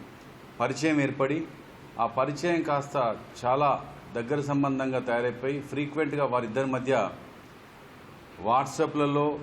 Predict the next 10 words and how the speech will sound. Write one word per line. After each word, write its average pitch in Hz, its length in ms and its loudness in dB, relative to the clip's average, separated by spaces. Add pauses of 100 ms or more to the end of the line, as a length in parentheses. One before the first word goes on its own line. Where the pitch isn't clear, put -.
Instagram-లలో 131 920 0 (440)
చాటింగ్ 139 420 2
చేసుకోవడం, 123 520 -2
ఫోన్లు 131 300 -2
చేసుకోవడం, 120 600 -2 (880)
ఇవి 127 460 0 (920)
తరచుగా 135 360 0
ఎక్కువ 135 300 -2
జరుగుతున్నది 131 560 0
కాస్త 113 560 0